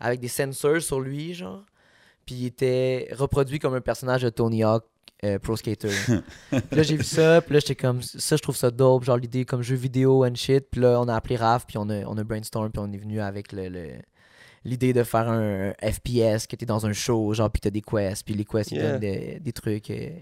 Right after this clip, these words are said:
Speaker 3: Allez
Speaker 1: X,
Speaker 3: checker
Speaker 1: Y,
Speaker 3: ça,
Speaker 1: là.
Speaker 3: c'est vraiment
Speaker 2: Mais
Speaker 3: nice.
Speaker 2: ça, c'est comme, c'est, c'est quand même plus élaboré que juste mettre des caméras puis on fait un show puis on le stream, là. Je veux dire, ça, ça prend-tu beaucoup de temps préparer quelque chose comme ça ?
Speaker 1: Ça a
Speaker 2: C'est-tu
Speaker 1: pris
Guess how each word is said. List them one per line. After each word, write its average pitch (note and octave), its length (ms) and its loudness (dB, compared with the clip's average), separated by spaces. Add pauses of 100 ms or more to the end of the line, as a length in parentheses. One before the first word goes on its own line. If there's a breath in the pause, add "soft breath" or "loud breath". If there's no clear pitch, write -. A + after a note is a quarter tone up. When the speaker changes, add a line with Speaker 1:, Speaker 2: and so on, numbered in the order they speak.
Speaker 3:
Allez D3 160 0
Speaker 1:
X, D#3 80 -2
Speaker 3:
checker C3+ 180 0
Speaker 1:
Y, D3 40 4
Speaker 3:
ça, E3 120 2
Speaker 1:
là. C#3 40 4
Speaker 3:
c'est B2 120 2
vraiment D#3+ 260 4
Speaker 2:
Mais E3 80 6
Speaker 3:
nice. E3+ 100 6
Speaker 2:
ça, G#3+ 100 6
c'est A2+ 240 0
comme, G2 160 -2
c'est, F#2 160 -6
c'est - 160 -8
quand A#2+ 160 -2
même B2+ 380 0 (400 soft breath)
plus - 280 -2
élaboré G2+ 580 2
que G#2+ 140 -2
juste F#2+ 300 -6
mettre G2 180 -2
des F#2 80 -2
caméras F2+ 500 -2
puis F#2+ 120 -8
on E2 40 -8
fait G2+ 140 -8
un F#2 80 -2
show G#2+ 240 -2
puis F#2 140 -4
on E2+ 60 -4
le E2+ 40 -6
stream, B2 480 -2
là. F2+ 100 -2
Je E2 80 -6
veux F2+ 60 -6
dire, F2 120 -6
ça, - 140 -6
ça - 160 -4
prend-tu F#2 300 -4
beaucoup G#2 220 -6
de - 60 -10
temps B2 220 -4
préparer G#2+ 400 -2
quelque F#2+ 100 -8
chose G#2+ 140 -4
comme F#2 200 -6
ça ? C#3+ 260 -2
Speaker 1:
Ça B2 160 0
a B2 60 4
Speaker 2:
C'est-tu - 80 0
Speaker 1:
pris E3+ 220 4